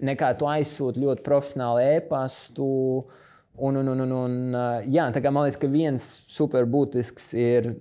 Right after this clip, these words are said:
tā kā ļauties tai neperfekcijai un, un tā kā embrace the mistakes, un otrs, protams, ir,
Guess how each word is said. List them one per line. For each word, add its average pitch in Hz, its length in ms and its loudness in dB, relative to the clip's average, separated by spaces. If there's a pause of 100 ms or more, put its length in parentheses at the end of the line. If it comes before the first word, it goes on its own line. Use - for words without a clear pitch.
(140)
tā 120 80 -8
kā 123 120 -2
ļauties 123 640 2
tai 117 140 -2
neperfekcijai 120 1080 -2
un, 113 240 -4
un 113 140 -4
tā 113 100 -4
kā 104 280 -4
embrace 123 600 2
the 113 120 -6
mistakes, 175 840 0 (320)
un 139 160 -2
otrs, 180 240 0
protams, 160 420 0
ir, 147 140 0